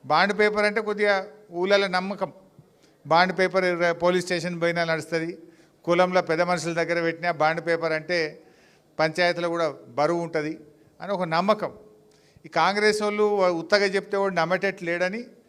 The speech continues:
బాండ్ పేపర్ను వాడుకున్నారు. బాండ్ పేపర్ల మీద రాసిచ్చి రెండు దిక్కుల సంతకాలు పెట్టి ఇంటింటికి వంచి ఓట్లు వేయించుకున్నారు. వచ్చింది ఆ చెల్లె మహాలక్ష్మి,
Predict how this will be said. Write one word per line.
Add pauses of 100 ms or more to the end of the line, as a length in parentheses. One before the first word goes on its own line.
(280)
బాండ్
పేపర్ను
వాడుకున్నారు. (840)
బాండ్
పేపర్ల
మీద
రాసిచ్చి
రెండు
దిక్కుల
సంతకాలు
పెట్టి (400)
ఇంటింటికి
వంచి
ఓట్లు
వేయించుకున్నారు. (800)
వచ్చింది
ఆ (100)
చెల్లె
మహాలక్ష్మి,